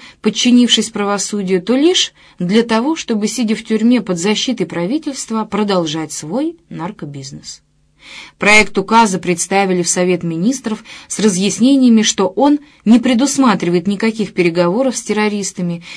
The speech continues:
и не ставит перед собой цель спасти человечество от бедствия,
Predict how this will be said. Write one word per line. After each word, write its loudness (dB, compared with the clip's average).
и 2
не 6
ставит 2
перед -4
собой 0
цель -2
спасти -4
человечество -4
от -4
бедствия, -12